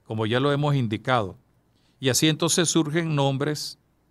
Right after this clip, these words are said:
de personas, de monstruos, de fieras,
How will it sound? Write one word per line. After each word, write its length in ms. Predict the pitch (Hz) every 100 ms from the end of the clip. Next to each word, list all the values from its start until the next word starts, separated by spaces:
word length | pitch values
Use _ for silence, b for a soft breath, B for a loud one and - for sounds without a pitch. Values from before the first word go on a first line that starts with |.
| _ _ _
de 100 | 120
personas, 800 | - 117 - 139 139 127 127 123
de 100 | 110
monstruos, 560 | 104 143 143 - 117 113
de 100 | 101
fieras, 640 | 127 147 151 123 120 -